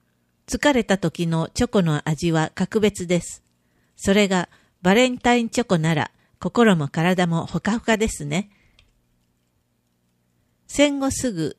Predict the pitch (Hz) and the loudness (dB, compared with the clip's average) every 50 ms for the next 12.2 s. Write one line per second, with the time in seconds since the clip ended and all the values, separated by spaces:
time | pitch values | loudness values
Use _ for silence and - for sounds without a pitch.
0 | _ - 240 262 254 240 220 180 160 147 147 151 156 - - 175 165 165 160 151 | _ -4 -2 0 2 2 2 2 0 0 0 -2 -2 -2 -2 0 0 0 0 -2
1 | 147 151 156 - - - 240 - - 180 156 139 131 123 120 123 - - 131 127 | -4 -4 -6 -4 -2 -2 0 2 2 0 0 0 -2 -4 -6 -8 -10 -10 -12 -12
2 | - _ _ _ _ _ _ _ _ _ _ _ _ _ _ _ _ _ _ _ | -12 _ _ _ _ _ _ _ _ _ _ _ _ _ _ _ _ _ _ _
3 | _ _ _ - 220 202 - 262 233 185 - - 143 - - - 175 180 185 180 | _ _ _ -4 -2 0 2 2 2 2 0 -2 -4 -4 -2 0 0 0 0 -2
4 | - - - 156 - - 160 147 147 165 - _ _ _ _ _ _ - 196 190 | -4 -8 -10 -8 -6 -4 -4 -6 -6 -8 -14 _ _ _ _ _ _ -4 -4 -4
5 | - 254 240 220 247 233 185 147 147 139 143 - _ _ _ - - - 180 - | -2 -4 -2 2 2 2 2 0 -2 -4 -6 -8 _ _ _ -14 -8 -8 -8 -4
6 | - 220 208 196 170 139 - - - - 98 - _ _ _ _ _ _ _ _ | 0 2 2 2 2 0 -2 -8 -10 -12 -14 -16 _ _ _ _ _ _ _ _
7 | _ _ _ _ _ _ _ _ _ _ _ _ _ _ _ _ - 196 - 170 | _ _ _ _ _ _ _ _ _ _ _ _ _ _ _ _ -4 -2 -2 -2
8 | 156 - - 135 - _ _ _ _ _ _ _ _ _ _ _ _ _ _ _ | -4 -4 -6 -10 -10 _ _ _ _ _ _ _ _ _ _ _ _ _ _ _
9 | - - - 226 233 226 226 214 214 202 196 - - _ 185 190 208 214 247 254 | -4 0 2 2 2 2 0 0 0 0 0 -2 -4 _ 0 0 2 2 2 0
10 | 220 - 208 170 156 - - - 240 240 226 214 214 214 214 202 196 196 190 185 | 0 0 0 0 0 -2 -2 0 2 2 2 2 0 0 0 -2 -2 -2 -2 -2
11 | - - - - 233 214 202 175 - - 156 143 147 - - 185 196 185 170 147 | -4 -6 -6 -4 -2 -2 -2 -2 -2 -2 -4 -4 -4 -2 -2 0 0 0 0 0
12 | 143 139 - | -4 -6 -8